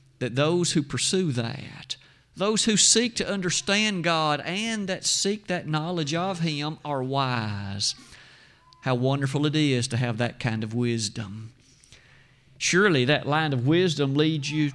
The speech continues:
to notice this warning found in the heart of the New Testament. Knowing God. Titus one verse sixteen says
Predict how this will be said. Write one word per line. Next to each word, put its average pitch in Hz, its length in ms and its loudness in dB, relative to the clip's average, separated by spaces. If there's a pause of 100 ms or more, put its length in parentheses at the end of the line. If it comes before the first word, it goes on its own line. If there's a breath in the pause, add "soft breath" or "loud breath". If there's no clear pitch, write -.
to 147 100 2
notice 147 460 -2
this 151 180 -2
warning 156 640 0
found 165 500 -2
in 156 80 -2
the 151 60 -4
heart 175 260 0
of 160 60 -8
the 170 60 -4
New 202 160 -4
Testament. 117 640 -4 (1040 soft breath)
Knowing 170 400 0
God. 175 600 -4 (840)
Titus 147 400 6
one 156 180 2
verse 147 200 2
sixteen 185 520 0
says 156 680 -2